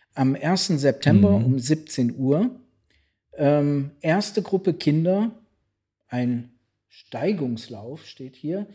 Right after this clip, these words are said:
Speaker 1: Länge circa sechshundertachtzig Meter. Die zweite Gruppe Hobbysportler,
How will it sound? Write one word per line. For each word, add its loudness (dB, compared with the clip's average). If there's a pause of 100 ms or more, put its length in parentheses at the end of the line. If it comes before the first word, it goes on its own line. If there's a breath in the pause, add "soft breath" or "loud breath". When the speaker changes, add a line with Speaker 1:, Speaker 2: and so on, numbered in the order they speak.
(180 loud breath)
Speaker 1:
Länge 2
circa -2
sechshundertachtzig -6
Meter. -2 (560 soft breath)
Die 0
zweite -2
Gruppe -4
Hobbysportler, -4